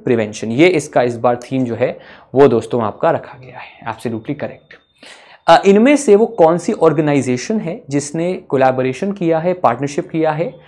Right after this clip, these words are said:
अ, अ, पार्टनरशिप किया है और मिलकर वो डेवलप करेंगे एक इंडिया, इंडिया बेस्ड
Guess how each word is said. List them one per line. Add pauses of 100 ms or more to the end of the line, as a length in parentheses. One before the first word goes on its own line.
(280)
अ, (440)
अ,
पार्टनरशिप
किया
है (200)
और
मिलकर
वो
डेवलप
करेंगे (300)
एक
इंडिया, (200)
इंडिया
बेस्ड